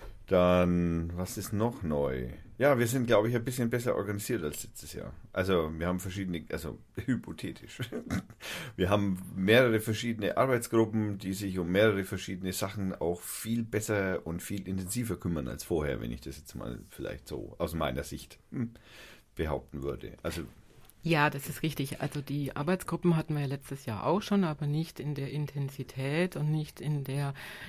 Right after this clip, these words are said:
Speaker 2: Gruppierung, wie sie dieses Jahr sind. Deswegen ist ja auch heute der Freddy mit dabei. Der Freddy, ähm, ist sozusagen der, der federführend die Musik- und Technikgruppe, ähm, macht. Ja.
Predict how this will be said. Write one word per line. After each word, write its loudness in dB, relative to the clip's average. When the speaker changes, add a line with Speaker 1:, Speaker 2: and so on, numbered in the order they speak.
Speaker 2:
Gruppierung, 4
wie 0
sie -2
dieses 0
Jahr 0
sind. 2
Deswegen 0
ist -4
ja -2
auch -6
heute -2
der -8
Freddy 0
mit -8
dabei. -6
Der -8
Freddy, -2
ähm, -6
ist -10
sozusagen -6
der, -6
der -6
federführend -4
die 2
Musik- -4
und -6
Technikgruppe, -2
ähm, -2
macht. -2
Ja. 0